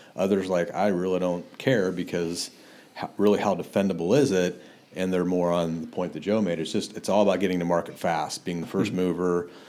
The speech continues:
Speaker 1: doing something different, doing something better first, and get, just getting out there and, and, and building this thing and getting ahead of the curve. So it, it, I think it varies from one investor to the other. Um, th-, there's value in patents, but,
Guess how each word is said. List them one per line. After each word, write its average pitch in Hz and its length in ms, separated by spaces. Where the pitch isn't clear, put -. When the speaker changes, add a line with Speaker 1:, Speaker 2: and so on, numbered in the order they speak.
Speaker 1:
doing 110 220
something 98 320
different, 90 400
doing 98 200
something 90 260
better 87 460
first, - 580
and 87 140
get, 95 220
just - 220
getting 92 380
out 90 320
there 87 240
and, 82 260
and, 82 200
and 85 340
building 95 300
this 87 180
thing 85 220
and 80 80
getting 90 200
ahead 90 140
of 85 80
the 76 60
curve. 85 420
So 85 320
it, 139 220
it, 117 100
I 110 60
think 135 160
it 120 60
varies 113 380
from 95 360
one 101 180
investor 95 340
to 95 80
the 90 160
other. 92 360
Um, 85 540
th-, - 160
there's 92 240
value 90 340
in 87 120
patents, 95 420
but, 82 340